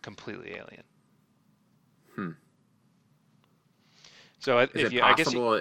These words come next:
Speaker 2: it could have come from another planet in our solar system, like Mars, w-, or, you know, was just like, "I don't want this moon anymore."
Speaker 1: <laughs> Maybe.
Speaker 2: <laughs> And flung it off, and, and we got it?
Speaker 1: Maybe. A lot of those T N Os,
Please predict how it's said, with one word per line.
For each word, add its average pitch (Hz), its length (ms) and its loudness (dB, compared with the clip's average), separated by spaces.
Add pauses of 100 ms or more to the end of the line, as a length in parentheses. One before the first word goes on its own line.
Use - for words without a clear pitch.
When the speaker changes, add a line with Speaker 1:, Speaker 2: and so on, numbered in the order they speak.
Speaker 2:
it 113 140 -4
could 113 140 -4
have 98 140 -6
come 101 360 -2
from 90 480 0
another 87 960 -2
planet 87 360 -4
in 90 80 -8
our 87 100 -2
solar 87 300 -6
system, 123 440 -8
like 82 300 -6 (520)
Mars, 90 420 0
w-, 92 260 -10
or, 82 340 -2 (320)
you 101 140 -8
know, 85 160 -4
was 87 300 -8
just - 240 -16
like, 80 180 -8 (100)
"I 76 140 -6
don't 73 140 -14
want 80 140 -16
this 82 180 -8
moon 92 300 -6
anymore." 87 300 0 (280)
Speaker 1:
<laughs> - 280 -20
Maybe. 185 280 4
Speaker 2:
<laughs> 202 140 10
And 147 160 0
flung 113 440 -2
it 95 80 0
off, 101 300 0
and, 90 260 -8
and 90 160 -8
we 92 80 -6
got 90 220 0
it? 135 120 -8 (520)
Speaker 1:
Maybe. 127 360 0
A 110 120 -10
lot 117 180 2
of 123 60 -4
those 120 240 -2
T 123 260 -6
N 107 140 -2
Os, 101 460 -8